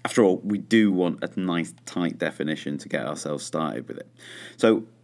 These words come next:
for those that equate happiness with pleasure, that's more along the lines of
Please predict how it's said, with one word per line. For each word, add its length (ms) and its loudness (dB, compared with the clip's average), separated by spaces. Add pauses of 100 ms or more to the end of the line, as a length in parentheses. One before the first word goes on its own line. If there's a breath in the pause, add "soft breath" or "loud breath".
(180)
for 120 0
those 380 6
that 80 4
equate 380 2
happiness 460 -2
with 200 -4
pleasure, 440 4 (240 loud breath)
that's 280 2
more 200 6
along 240 4
the 60 2
lines 560 2 (100)
of 680 0